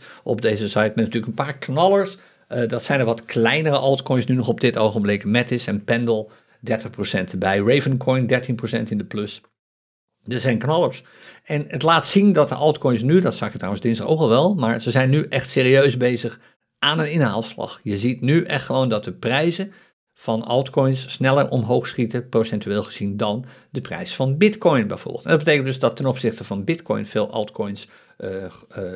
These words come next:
goedkoper beginnen te worden. Nee, ik zeg verkeerd, duurder beginnen te worden, sorry. En niet ten opzichte van Bitcoin, maar in Bitcoin prijzen uitgedrukt. En dat is goed nieuws voor, je raadt het al, de barometer van de Crypto Corners scanner,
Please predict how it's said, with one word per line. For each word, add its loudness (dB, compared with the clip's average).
goedkoper 2
beginnen 0
te -4
worden. 4
Nee, 0
ik -4
zeg -2
verkeerd, -4
duurder 4
beginnen -2
te -10
worden, -2
sorry. -4
En -2
niet -2
ten 0
opzichte 0
van 2
Bitcoin, 2
maar -4
in -2
Bitcoin 2
prijzen 0
uitgedrukt. -2
En -2
dat -2
is -6
goed -2
nieuws 2
voor, 4
je 0
raadt 0
het -8
al, -2
de -2
barometer 0
van -6
de -6
Crypto -4
Corners -6
scanner, -4